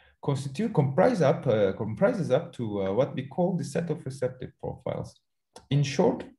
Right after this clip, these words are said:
the set of receptive profiles is a set, the set of receptive profiles shortly contains the receptive profiles, gabov functions,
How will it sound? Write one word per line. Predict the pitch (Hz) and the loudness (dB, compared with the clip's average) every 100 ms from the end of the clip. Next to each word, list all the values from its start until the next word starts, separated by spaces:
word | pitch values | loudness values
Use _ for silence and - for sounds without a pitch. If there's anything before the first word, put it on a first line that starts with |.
| _ - | _ -6
the | |
set | 113 - - | 0 0 2
of | - | 0
receptive | 160 - 135 117 113 | 2 2 0 -2 -4
profiles | - 85 - 101 151 - - _ _ _ _ _ _ _ _ _ | -2 -2 2 2 2 0 -10 _ _ _ _ _ _ _ _ _
is | 135 117 | 0 2
a | |
set, | 117 - - 202 - - - _ _ _ _ _ _ _ _ - | 0 -2 2 4 2 -10 -16 _ _ _ _ _ _ _ _ -6
the | |
set | 135 220 269 | 0 2 2
of | 170 | 0
receptive | 131 127 127 - | 0 0 -2 -8
profiles | - 101 101 113 147 - | -4 -2 0 0 -2 -10
shortly | - 156 131 - 135 180 | 4 4 4 2 2 2
contains | 156 139 135 165 131 | 2 2 4 6 6
the | 123 | 2
receptive | 123 233 247 170 - | 0 -2 -2 -6 -2
profiles, | 117 - - 170 185 | -4 -2 -2 -2 -2
gabov | - 123 101 - | -2 -2 -2 -2
functions, | 185 180 175 135 170 170 | 0 2 2 2 2 0